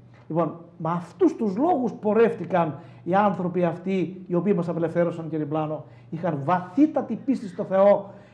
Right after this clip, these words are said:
και είχαν και επίσης, ε, ε, πολύ μεγάλη αγάπη για την πατρίδα.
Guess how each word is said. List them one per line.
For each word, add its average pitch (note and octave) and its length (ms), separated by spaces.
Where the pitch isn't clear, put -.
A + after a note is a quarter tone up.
και G3 80
είχαν F3 280
και F3 80
επίσης, F#3+ 560
ε, D#3+ 220
ε, F3+ 60
πολύ E3+ 340
μεγάλη G3+ 360
αγάπη G3+ 400
για G#3+ 120
την G#3+ 140
πατρίδα. G3+ 560